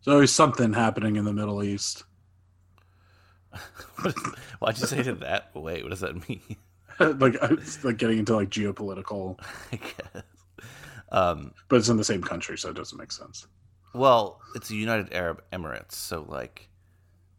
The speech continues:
Speaker 2: it's a different emirate. It's a different state, you know?
Speaker 1: Oh, okay.
Speaker 2: So,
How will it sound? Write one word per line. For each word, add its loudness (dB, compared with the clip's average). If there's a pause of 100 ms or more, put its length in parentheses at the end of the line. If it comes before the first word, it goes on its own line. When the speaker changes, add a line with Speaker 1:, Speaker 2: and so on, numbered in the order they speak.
(120)
Speaker 2:
it's -10
a -10
different -6 (360)
emirate. -4
It's -12
a -10
different -10
state, -12 (320)
you -10
know? -10 (400)
Speaker 1:
Oh, 2
okay. -4
Speaker 2:
So, -6